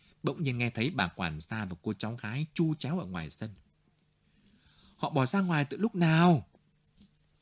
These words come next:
Ba người bèn chạy ra. Chuyện kể rằng Don Quixote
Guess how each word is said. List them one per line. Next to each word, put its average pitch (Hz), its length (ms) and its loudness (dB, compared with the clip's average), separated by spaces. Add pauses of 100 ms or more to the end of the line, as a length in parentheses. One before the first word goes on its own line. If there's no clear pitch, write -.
Ba 110 160 2
người 90 380 -4
bèn 82 440 -8
chạy 82 260 -6
ra. 95 360 -12 (4000)
Chuyện 113 200 -2
kể 92 260 -2
rằng 87 580 -4
Don 135 160 -2
Quixote 127 600 -2